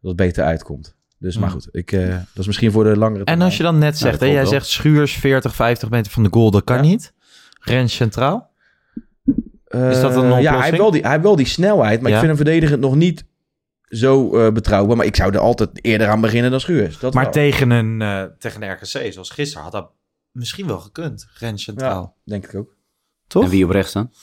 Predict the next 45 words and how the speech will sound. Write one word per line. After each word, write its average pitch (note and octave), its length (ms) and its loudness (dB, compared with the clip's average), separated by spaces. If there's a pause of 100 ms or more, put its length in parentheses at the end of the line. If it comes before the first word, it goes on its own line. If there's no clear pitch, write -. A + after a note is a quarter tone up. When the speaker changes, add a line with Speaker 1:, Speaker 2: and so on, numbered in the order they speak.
(960)
Speaker 2:
Ja, - 220 -4
daar F#2 180 -2
heb F#2+ 120 -2
je - 60 -2
dan G2+ 140 2
een G2 80 2
probleem. G2+ 540 2
Speaker 1:
Ja. - 220 4
Speaker 2:
Maar G#2 200 2
gewoon, A2+ 540 2 (440)
Speaker 1:
Ja. B2+ 180 0
Speaker 2:
ik, A2+ 120 0 (280)
hypothetisch D3+ 880 2
zou D#3+ 140 2
Speaker 3:
Ja. A#3+ 60 2
Speaker 2:
dat C#3 180 -2
kunnen. A#2+ 460 0
Speaker 1:
Fitz A2+ 220 -4
Jim. B2 320 -4 (180)
Nou A2 160 0
ja. G#2+ 160 0 (260)
Speaker 2:
<laughs> - 320 -4
Fitz C3 300 0
Jim B2+ 180 2
op A2+ 120 2
rechts, A2+ 320 -2
zoals G#2 180 -10
jij G#2+ 200 -4
dat G2 140 -8
wil. G#2 180 0
Speaker 1:
Mm. A#2+ 60 -10 (420)
Speaker 2:
Ehm, D3+ 480 4 (120)
ja, A#2+ 240 -2
waar B2 140 0
ik G#2+ 60 -2
wel B2+ 180 4
van C3 140 -4
genoot, C3+ 440 0 (180)
heerlijke G#2 400 -4
goals, F3+ 400 -2
Haller. G2 480 -2 (480)
Ik G#2+ 100 -6
vond - 160 -2
Speaker 3:
Absoluut. - 160 -4
Speaker 2:
de - 60 -2